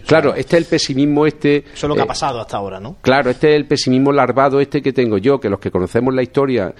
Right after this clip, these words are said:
Speaker 2: más que todo por la edad que ya vamos pintando muchas canas, pues ciertamente hemos visto que todas las demás hermandades, y me viene a la memoria, pues el Santo Sepulcro, la Veracruz,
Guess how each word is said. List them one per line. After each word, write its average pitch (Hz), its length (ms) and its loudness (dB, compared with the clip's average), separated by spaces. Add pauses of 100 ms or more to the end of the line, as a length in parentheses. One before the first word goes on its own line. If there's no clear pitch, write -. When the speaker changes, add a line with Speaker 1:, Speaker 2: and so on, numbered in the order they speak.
(180)
Speaker 2:
más 92 180 -2
que 107 120 -4
todo 120 220 0
por 92 120 0
la 87 120 0
edad 104 200 -2
que 95 100 -2
ya 104 140 0
vamos 117 500 0
pintando 113 460 -2
muchas 113 320 -4
canas, 113 400 -2 (280)
pues 101 180 0
ciertamente 135 560 -2
hemos 127 140 -2
visto 127 280 -6
que 123 100 -2
todas 127 260 -2
las 127 160 -4
demás 120 300 -2
hermandades, 135 640 -2 (240)
y 95 640 -8
me 98 120 -4
viene 113 220 0
a 113 40 -2
la 113 100 -2
memoria, 131 500 -2
pues 95 160 -2
el 95 60 -6
Santo 101 280 -4
Sepulcro, 131 640 -2
la 107 240 0
Veracruz, 127 640 -2